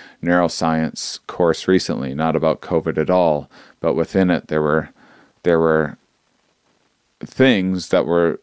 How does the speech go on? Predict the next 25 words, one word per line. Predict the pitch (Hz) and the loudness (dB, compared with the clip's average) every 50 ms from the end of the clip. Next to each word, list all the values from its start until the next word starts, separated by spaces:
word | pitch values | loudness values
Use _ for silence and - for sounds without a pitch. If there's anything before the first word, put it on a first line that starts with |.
| _ _ _ _ _ _ _ _ _ _ - - | _ _ _ _ _ _ _ _ _ _ -18 -14
striking | - - - - - - - - 123 117 113 107 - 110 104 104 | -12 -12 -10 -10 -12 -12 -4 0 2 2 2 2 0 -2 -4 -4
similarities | - - 110 104 104 104 101 98 98 98 95 87 82 82 80 - | -4 -4 -2 0 0 2 2 4 4 4 4 4 2 -2 -4 -6
of | 82 78 | -10 -12
some, | - - 90 85 82 85 82 - - _ | -10 -6 -6 -4 -4 -4 -4 -6 -10 _
some | - - - 101 95 90 90 | -14 -10 -6 -4 -2 -2 0
mechanism, | 90 92 92 - 87 85 82 78 - 82 82 82 | 0 0 0 0 0 0 0 0 -2 -4 -4 -4
some | - - 85 82 - | -4 -6 -6 -4 -4
interaction, | 80 90 85 85 87 87 87 87 - - - - - | -2 0 2 2 2 2 0 -2 -4 -10 -14 -10 -6
neurologic | 90 92 92 95 92 92 90 87 80 90 85 - | -2 0 2 2 4 2 2 2 0 -4 -6 -6
interactions, | - 87 90 85 85 87 87 85 - - - 76 78 80 80 - - - - - - - - - - - - - _ - | -4 -2 0 0 0 0 0 -2 -4 -6 -8 -8 -6 -8 -8 -10 -14 -18 -20 -20 -20 -20 -20 -20 -20 -20 -20 -20 _ -4
um, | 85 87 85 82 80 80 80 80 80 80 85 82 - - _ _ - | -2 0 2 2 2 0 0 -2 -4 -6 -8 -10 -12 -14 _ _ -14
g-, | 85 87 - - - - 78 | -14 -14 -14 -14 -12 -10 -8
going | 87 - 92 90 90 92 90 85 | -4 -2 0 2 2 2 0 0
on | 82 82 87 90 90 | 0 0 0 0 0
with | 87 85 - | -2 -4 -6
some | - - 98 92 | -6 -6 -4 -2
of | 90 85 | 0 0
the | 85 | 0
neurologic | 82 85 85 87 90 87 85 82 82 82 78 92 87 - - | 0 2 2 2 2 4 4 2 2 0 0 -2 -4 -4 -2
issues | - 90 - - 90 87 - | -4 -2 -2 -2 -2 -4 -4
people | - - - - - 85 | -4 -8 -10 -6 -4 -2
were | 85 80 | -2 0
having | 90 90 85 85 85 85 | 0 0 0 0 -2 -2
during | 80 87 85 85 82 | -2 0 0 0 -2
covid | - - 123 123 113 98 98 92 90 | -2 0 2 2 2 2 0 -2 -2